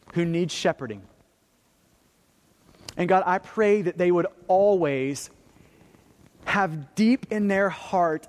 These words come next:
a burning love for Jesus and a great appreciation of your grace expressed to them in Jesus. That they would know that they're a part of the church that has been obtained and bought by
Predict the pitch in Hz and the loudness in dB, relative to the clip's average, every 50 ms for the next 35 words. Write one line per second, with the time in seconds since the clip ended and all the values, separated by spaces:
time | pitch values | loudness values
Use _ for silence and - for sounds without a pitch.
0 | - 170 160 143 143 143 127 143 175 180 190 196 202 208 208 208 202 - 185 156 | -4 -2 -2 -2 -6 -8 -4 -2 -2 -2 -2 -2 -4 -4 -4 -6 -4 -2 -2 2
1 | 160 170 170 170 170 160 160 - - - 160 143 127 113 131 160 165 170 147 170 | 2 4 4 4 2 0 -4 -10 -6 -4 -4 -4 -4 -4 -2 0 0 0 0 0
2 | 196 196 190 - - - - - - - 165 165 160 151 139 131 147 170 180 185 | -2 -2 -2 -4 -8 -14 -18 -20 -8 -4 -2 -2 -2 -2 -4 -4 -2 0 2 0
3 | 214 - - 170 - - - - 196 175 - - - 175 165 160 160 151 - - | 0 -2 -4 -8 -8 -8 -4 -4 -4 -4 -4 -4 -2 0 2 2 0 0 -2 -4
4 | - 143 143 - 160 147 123 131 151 165 170 180 180 165 131 135 151 160 151 147 | -6 -6 -4 -4 -4 -6 -4 -2 0 0 2 0 0 -2 -4 -2 0 0 0 0
5 | - - - 165 139 - - - - 160 156 151 - - - 165 143 156 147 151 | -2 -4 -6 -8 -8 -8 -10 -4 -2 -2 -2 -2 -6 -8 -6 -4 -2 -4 -4 -6
6 | 147 - 143 139 139 131 113 117 117 113 - - - - - - - _ _ _ | -8 -8 -8 -6 -6 -6 -6 -6 -8 -8 -8 -10 -14 -14 -14 -16 -16 _ _ _
7 | _ _ _ - - - 180 - 208 202 220 226 233 180 208 202 196 196 202 - | _ _ _ -20 -8 -6 -2 2 2 2 2 2 -2 -2 0 0 0 0 0 0
8 | 175 190 214 220 214 - - - 214 208 185 175 156 - - 208 202 185 165 - | 0 0 0 0 -2 -4 -2 -2 -2 -2 -2 -4 -8 -6 -4 -2 -2 -2 -2 -2
9 | - 175 165 170 151 147 180 165 170 165 135 - - - 190 190 185 175 160 151 | -4 -4 -4 -4 -4 -4 -4 -2 -2 -4 -4 -6 -8 -8 -6 -4 -4 -4 -4 -4
10 | - - 156 147 139 123 156 156 170 185 - 165 160 151 151 151 | -4 -4 -6 -4 -2 0 2 2 2 0 -2 -2 -2 -2 -2 -2